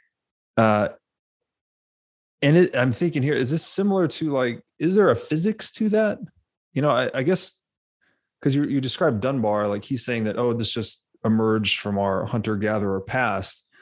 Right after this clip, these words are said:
I'm wondering if there's a deeper physical, and I, I know we're just speculating here, but is, could there be a deeper physics principle behind this? Where I'm thinking, like, something like the geometry of a social network or a,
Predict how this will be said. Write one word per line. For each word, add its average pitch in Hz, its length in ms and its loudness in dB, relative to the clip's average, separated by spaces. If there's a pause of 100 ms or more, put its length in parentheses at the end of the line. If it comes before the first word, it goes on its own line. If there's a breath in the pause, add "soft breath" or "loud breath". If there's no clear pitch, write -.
(240 soft breath)
I'm 151 140 4
wondering 190 280 6
if 127 120 2
there's 123 160 0
a 113 60 0
deeper 120 520 -2
physical, 104 840 -2 (1700)
and 107 100 2
I, 95 160 2
I 113 40 2
know 117 160 0
we're 104 120 2
just 95 120 -2
speculating 95 480 -4
here, 92 180 -4
but - 200 -6
is, 123 220 -2
could 180 220 0
there 127 100 4
be 117 160 0
a 107 60 2
deeper 107 420 -2
physics 104 520 -6
principle 104 640 -2
behind 101 480 -2
this? - 440 -4 (600 soft breath)
Where 110 280 4
I'm 117 160 2
thinking, 120 260 0
like, 107 120 0
something 139 360 0
like 113 200 -2 (340)
the 117 160 -2
geometry 117 480 2
of 104 60 0
a 104 40 0
social 113 380 -2
network 104 460 -4
or 101 280 -2
a, - 20 -4